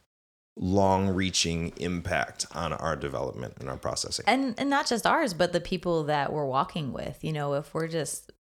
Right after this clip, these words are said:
Speaker 2: word vomiting on everybody that we're connected to, it's not, it's not gonna be a pretty
Speaker 1: <laughs>
Speaker 2: scene. We're gonna,
Speaker 1: That's
Speaker 2: we're gonna
Speaker 1: true.
Speaker 2: cause this, you know, we're gonna,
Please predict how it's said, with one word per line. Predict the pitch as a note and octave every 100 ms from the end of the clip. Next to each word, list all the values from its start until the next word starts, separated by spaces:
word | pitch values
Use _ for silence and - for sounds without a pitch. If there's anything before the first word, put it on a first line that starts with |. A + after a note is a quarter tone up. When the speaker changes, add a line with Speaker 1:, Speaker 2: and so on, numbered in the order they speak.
| _ D#3+
Speaker 2:
word | D#3 D3 E3
vomiting | D#3 C#3+ C#3+ C#3 C#3
on | C#3
everybody | C#3 - D3 D3 C#3+ C#3+
that | C3+ A#2+
we're | C3+ C3 C3+ C3 - _ _ _ _
connected | F#3+ D#3 F3 - D#3
to, | D#3 D3+ C#3+ C#3 C#3+ - _ -
it's | D3 D3 -
not, | F3 E3 -
it's | F3
not | G3 F#3+
gonna | F3+
be | E3+ D#3+ - - -
a |
pretty | G2 - -
Speaker 1:
<laughs> | D#3
Speaker 2:
scene. | E3+ C#3+ A#2
We're | F3+ G#3+
gonna, | A#3+
Speaker 1:
That's | A3+
Speaker 2:
we're | B3+
gonna | B3+ A3
Speaker 1:
true. | G3+
Speaker 2:
cause | A#3 G#3+ G3
this, | F#3+ -
you | A#3+
know, | F#3
we're | G3
gonna, | G#3 G3